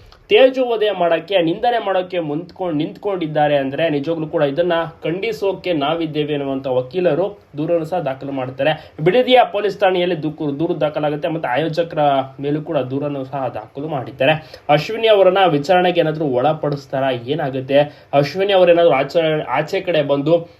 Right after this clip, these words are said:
ವಿಚಾರಣೆ ಮುಗಿಸ್ಕೊಂಡು ವಾಪಸ್ ಒಳಗಡೆ ಹೋಗ್ತಾರಾ? So ಇದನ್ನ ನೋಡಿದಂತ ಸುದೀಪ್ ಸರ್ ಖಂಡಿತವಾಗಿಯೂ ಕೂಡ ಗರಂ ಆಗಿದ್ರು.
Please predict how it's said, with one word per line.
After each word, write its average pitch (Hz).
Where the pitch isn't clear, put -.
ವಿಚಾರಣೆ 185
ಮುಗಿಸ್ಕೊಂಡು 165
ವಾಪಸ್ 143
ಒಳಗಡೆ 147
ಹೋಗ್ತಾರಾ? 135
So 143
ಇದನ್ನ 185
ನೋಡಿದಂತ 170
ಸುದೀಪ್ 160
ಸರ್ -
ಖಂಡಿತವಾಗಿಯೂ 156
ಕೂಡ 156
ಗರಂ 143
ಆಗಿದ್ರು. 147